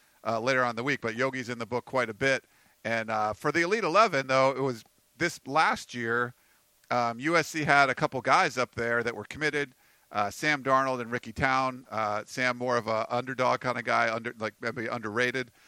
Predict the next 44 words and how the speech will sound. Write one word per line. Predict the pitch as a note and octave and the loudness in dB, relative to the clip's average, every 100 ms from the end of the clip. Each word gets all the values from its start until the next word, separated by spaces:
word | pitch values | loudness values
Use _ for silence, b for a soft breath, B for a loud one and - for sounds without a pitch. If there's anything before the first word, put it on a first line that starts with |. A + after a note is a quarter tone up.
| b b | b b
And | A#2 A#2 | -8 -6
Ricky | A#2+ | -6
Town | A#2+ C3 B2 | 0 2 2
was | A2+ | -4
more | A#2 A#2+ | -4 -2
like | A2+ A2+ | -2 -4
the | G#2 | -4
five-star | - A#2+ - A#2+ A2 | -2 0 0 -4 -2
guy | A2+ A2+ | -2 -2
that | A2 | -4
everyone | A2+ A2 G#2+ | -6 -6 -8
kinda | G#2+ A2 G#2+ | -4 -6 -6
knew | A#2 | -6
about, | A#2 A2 A2 G#2+ b b b | -4 -2 -2 -4 b b b
but | B2 | -4
there | C3 | -4
were | A#2 | -4
some | A2+ | -8
questions | G#2 C#3 B2 B2 G#2 | -4 -2 -2 -6 -4
about | A2 G2+ | -2 -2
him. | B2+ B2+ A2+ | -2 -2 -2
And | A2+ | -6
we | C#3 | -2
got | C#3+ | -2
to | B2+ | -2
do | B2+ B2 | -2 0
a, | A#2 G#2+ - b b b b _ - G#2 B2 | 0 -2 -6 b b b b _ -20 -18 0
Yogi | E3 D3+ | 2 2
was | C#3 | 0
nice | C#3+ C#3 | 0 0
enough | C#3+ C3 | 0 -4
to | A#2+ | -2
do | A#2+ | -2
a | A2 | 0
video | D#3+ C#3 A#2+ | 2 4 2
with | A2+ | 0
me, | A#2+ A#2 A#2 | -4 -2 -2
and | A2 | -4
we | A2 | -6
put | G#2 A#2+ | -4 -2
it | A#2 | -2
up | - | 0
on, | G#2+ G#2+ G#2 | -2 -4 -6
uh, | G2+ | -6